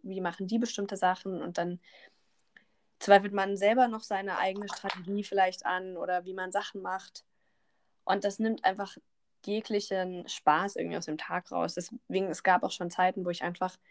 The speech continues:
äh, Instagram gelöscht hatte oder mich ausgeloggt hatte, ähm, mal eine Woche oder gesagt habe, okay, vor zwölf morgens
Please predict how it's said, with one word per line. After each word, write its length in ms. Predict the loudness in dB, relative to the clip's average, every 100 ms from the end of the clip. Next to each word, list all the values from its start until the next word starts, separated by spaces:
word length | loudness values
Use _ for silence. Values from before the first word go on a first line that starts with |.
| _ _ 0
äh, 100 | 2
Instagram 520 | 2 2 2 2 0
gelöscht 360 | 2 0 0
hatte 280 | -6 -2 0
oder 120 | 2
mich 300 | 0 -2 0
ausgeloggt 500 | 2 2 2 0 0
hatte, 280 | -2 0 -2 -4 _ _ -20 -20 _ _ _ 0
ähm, 440 | 2 2 -2 -10 -4
mal 140 | 0
eine 160 | 0 2
Woche 440 | 0 0 -2 -2 -2
oder 560 | 0 4 6 6 4
gesagt 380 | 0 0 0 0
habe, 140 | -4
okay, 400 | -4 -2 0 0 -4
vor 320 | 2 4 4
zwölf 420 | 4 6 6 4
morgens 640 | 2 2 2 -2 -8 -14